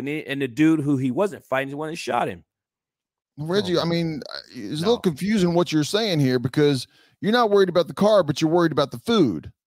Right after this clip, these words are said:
Speaker 2: So maybe
Speaker 1: 'Cause
Speaker 2: that's
Speaker 1: they
Speaker 2: what he was fighting over. That's what
Speaker 1: No.
Speaker 2: he was fighting over. He wasn't fighting over the food. I mean, I'm sorry, he wasn't fighting over the car. He was fighting over the food.
Speaker 1: Nah, man. Um, my point is, <laughs> they, they wanted the car.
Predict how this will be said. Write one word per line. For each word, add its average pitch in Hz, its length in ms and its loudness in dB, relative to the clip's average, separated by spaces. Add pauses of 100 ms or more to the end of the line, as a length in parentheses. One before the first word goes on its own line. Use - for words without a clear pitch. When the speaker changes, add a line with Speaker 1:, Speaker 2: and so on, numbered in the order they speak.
(120)
Speaker 2:
So 156 120 -4
maybe 202 200 0
Speaker 1:
'Cause 196 100 6
Speaker 2:
that's 262 60 6
Speaker 1:
they 208 40 10
Speaker 2:
what 196 80 4
he 196 60 4
was 190 160 0 (100)
fighting 269 200 -2
over. 113 340 0
That's 254 180 -2
what 269 100 4
Speaker 1:
No. - 40 6
Speaker 2:
he 233 80 6
was 202 100 2
fighting 262 300 -2
over. 240 180 2
He 240 120 4
wasn't 269 340 2
fighting 226 200 0
over 185 220 4
the 170 100 2
food. 180 460 0 (160)
I 190 80 2
mean, 196 60 2
I'm 180 100 0
sorry, 185 200 2
he 202 40 4
wasn't 247 240 0
fighting 196 200 0
over 165 100 0
the 151 80 0
car. 185 180 2
He 240 80 2
was 240 100 -2
fighting 269 300 2
over 214 160 2
the 240 80 -2
food. 247 540 0 (200)
Speaker 1:
Nah, 82 380 -14
man. 80 300 -14 (720)
Um, 101 140 -8
my 98 100 -4
point 117 320 -2
is, 110 260 0
<laughs> - 560 -10
they, 113 120 -2
they 120 180 4
wanted 156 220 4
the 139 60 -4
car. 107 440 -2